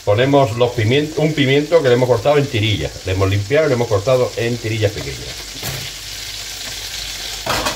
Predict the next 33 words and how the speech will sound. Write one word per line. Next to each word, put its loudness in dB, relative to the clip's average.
Y 0
lo 6
vamos 4
a 2
freír 0
también. 4
Ahora 6
he 2
cogido 2
dos 2
ajos, 4
lo 6
he, 6
lo 4
he 4
pelado 2
y 2
lo 4
he 4
machacado. 2
Lo -2
he 2
machacado 4
en 6
un 4
mortero, 2
con 2
un 4
poquito 4
de 4
sal. 2
Y 2
vamos 2